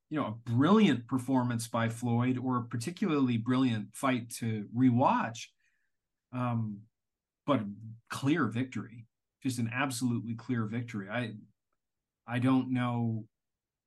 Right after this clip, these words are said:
I don't know from what perspective you could really watch this and say, "Oh yeah, Oscar clearly <laughs> demonstrated that he won the fight." I mean,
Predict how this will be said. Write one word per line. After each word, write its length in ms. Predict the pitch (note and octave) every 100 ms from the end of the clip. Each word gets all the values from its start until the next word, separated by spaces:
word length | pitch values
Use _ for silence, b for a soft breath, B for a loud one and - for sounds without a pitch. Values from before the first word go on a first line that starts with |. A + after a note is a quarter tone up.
| _ _
I 80 | B2+
don't 200 | C#3+ F3
know 240 | F3 D#3 C3
from 280 | D3+ C#3
what 200 | C3+ D#3
perspective 680 | - C#3+ - D3 D#3 D#3+ C3
you 140 | B2+
could 180 | C3 B2+
really 240 | B2+ B2 A#2
watch 460 | A2+ C#3+ G3 -
this 280 | A#2+ A2 -
and 140 | B2+
say, 180 | A#2 B2
"Oh 100 | A#2+
yeah, 280 | C#3 C3+ D3+
Oscar 600 | G#2 C3 D#3 - B2+ A2+ A2+ -
clearly 440 | - D#3+ E3+ D#3
<laughs> 140 | B2+ C3
demonstrated 880 | C3+ C3+ - - B2 G#2 B2 D3+ - B B B -
that 120 | C#3
he 100 | C3+
won 280 | C3 C#3 C3
the 80 |
fight." 440 | A#2 C3+ D#3+ C3+ A#2+
I 80 | C3
mean, 320 | C3 C3 A#2+